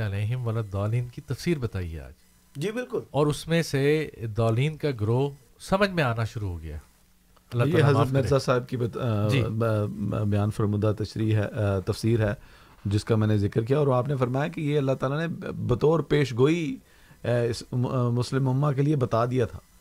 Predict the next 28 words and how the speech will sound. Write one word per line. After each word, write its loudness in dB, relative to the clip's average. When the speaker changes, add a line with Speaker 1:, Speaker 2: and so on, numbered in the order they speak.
Speaker 3:
کہ 0
آئندہ 2
ایسے 0
دو 4
گروہ 2
ہوں 0
گے۔ -2
اور 0
یہ 2
دیکھ 0
لیں، 2
آج 0
دیکھ 0
لیں 0
ہمارے -2
سامنے -2
انہوں -2
نے -2
کس -8
طرح -2
کیا -2
ہے -6
کہ 0
حضرت 2
عیسیٰ 2
علیہ 4
السلام 0
کو، -2